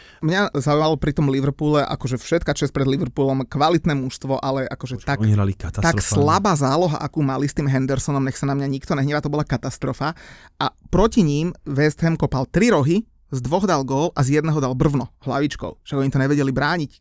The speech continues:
Speaker 1: My keby sme kopali šesť rohov, tak nemáme štyri góly.
Speaker 2: A to je zaujímavé, lebo podľa mňa ten Liverpool nemá problém so štandardkami. Oni tam
Speaker 1: No,
Speaker 2: majú
Speaker 1: vidíš.
Speaker 2: hovada, majú tam... a zase dobre, vy ich máte extrémne dobre, to zase vieme,
Speaker 1: A máme
Speaker 2: hej.
Speaker 1: extrémne hovada ešte
Speaker 2: No,
Speaker 1: na tie
Speaker 2: že my-,
Speaker 1: štandardky.
Speaker 2: <laughs> však veď to je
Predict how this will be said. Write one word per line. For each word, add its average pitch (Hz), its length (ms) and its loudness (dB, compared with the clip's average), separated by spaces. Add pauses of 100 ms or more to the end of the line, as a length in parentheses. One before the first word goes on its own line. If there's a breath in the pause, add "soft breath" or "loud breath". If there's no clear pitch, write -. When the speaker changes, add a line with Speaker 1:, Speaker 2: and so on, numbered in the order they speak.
Speaker 1:
My 135 140 2
keby 147 180 0
sme 147 140 -2
kopali 143 320 2
šesť 151 220 0
rohov, 160 180 2
tak 143 160 0
nemáme 147 160 -2
štyri 160 240 0
góly. 190 240 0
Speaker 2:
A 117 40 0
to 151 120 4
je 135 80 6
zaujímavé, 185 300 6
lebo 127 180 4
podľa 131 160 2
mňa 127 80 4
ten 131 80 4
Liverpool 135 320 6
nemá 170 160 6
problém 113 240 6
so 107 80 0
štandardkami. 110 480 4 (320)
Oni 120 160 6
tam 127 160 4
Speaker 1:
No, 123 80 6
Speaker 2:
majú 120 80 8
Speaker 1:
vidíš. 113 160 4
Speaker 2:
hovada, 156 480 6
majú 127 240 4
tam... 123 240 2
a 135 80 2
zase 156 80 6
dobre, 160 160 4
vy 127 160 6
ich 156 80 6
máte 143 160 0
extrémne - 400 2
dobre, 107 320 4
to - 80 -2
zase 98 240 2
vieme, 117 240 2
Speaker 1:
A 147 80 4
máme 143 160 4
Speaker 2:
hej. 101 80 2
Speaker 1:
extrémne 160 400 2
hovada 143 340 2
ešte 131 320 -8
Speaker 2:
No, 127 140 -2
Speaker 1:
na 143 80 2
tie 160 80 0
Speaker 2:
že 170 80 4
my-, 147 160 2
Speaker 1:
štandardky. 175 240 -2 (200)
Speaker 2:
<laughs> 208 200 4
však 175 160 6
veď 170 140 8
to 165 100 8
je 175 120 8